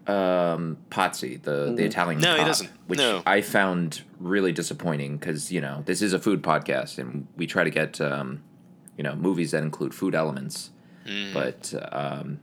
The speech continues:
Speaker 1: there's not a lot of that in this movie, and I
Speaker 3: Yeah,
Speaker 1: was very
Speaker 3: I also
Speaker 1: disappointed with that.
Speaker 3: Yeah, I also expected some sort of, uh, reference to fava beans and Chianti. Uh, there was nothing, which was frustrating.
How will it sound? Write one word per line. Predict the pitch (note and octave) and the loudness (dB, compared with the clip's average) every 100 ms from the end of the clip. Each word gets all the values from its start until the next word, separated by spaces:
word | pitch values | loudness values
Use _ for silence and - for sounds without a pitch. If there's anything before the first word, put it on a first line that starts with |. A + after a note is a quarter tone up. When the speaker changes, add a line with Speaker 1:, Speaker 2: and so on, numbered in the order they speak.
| - | -6
Speaker 1:
there's | F#2+ F#2+ | -4 2
not | D3 | 4
a | |
lot | D#3+ D3 D#3+ | 4 2 4
of | |
that | F2+ D2+ | 4 4
in | D2+ | 2
this | C#2+ - | -4 -4
movie, | C#2 C#2 C2+ | -6 -4 -2
and | D#2 | 2
I | |
Speaker 3:
Yeah, | D#3+ | 4
Speaker 1:
was | D#3+ | 4
very | B2+ | 4
Speaker 3:
I | F3 | 4
also | G3+ - | 4 0
Speaker 1:
disappointed | - - | 0 -2
with | D3 | -2
that. | C#2 C2+ - - | -2 -4 -8 -16
Speaker 3:
Yeah, | - C#3+ D#3 G2+ F#2+ | -8 -2 2 2 2
I | - C#3 | 2 2
also | E3+ E3 D#3 | 2 2 0
expected | A#2+ - B2+ A#2+ G#2 | 0 -2 -2 -2 0
some | - G#2+ G#2 | 2 2 0
sort | G2+ F2+ | 0 0
of, | F2 D#2+ - - | -2 -6 -16 -10
uh, | - E2+ E2 D#2+ D#2+ - | -6 -4 -2 -4 -6 -4
reference | G2 F2+ - F2 - | -2 -2 -2 -2 0
to | F#2 E2+ | -2 -4
fava | - F2 E2 | -4 -4 -4
beans | D#2+ E2 E2 D#2+ - | -8 -10 -10 -8 -8
and | F#2+ D#2+ | -8 -10
Chianti. | - F#2+ E2+ E2+ G2+ F2+ - - - - - - - | -4 -2 -2 -2 -6 -8 -14 -20 -20 -20 -20 -20 -8
Uh, | G2 F2+ F2 F2+ | -2 0 0 -2
there | A2+ A2 | -2 -4
was | F2 | -2
nothing, | F2+ F#2 F#2+ F#2 - - - - - - | -4 -4 -6 -8 -16 -20 -20 -20 -20 -18
which | G2+ - | -12 -8
was | F#2 E2+ - - - | -6 -6 -8 -18 -10
frustrating. | - G2 - G2+ G2 | -4 -2 0 0 -2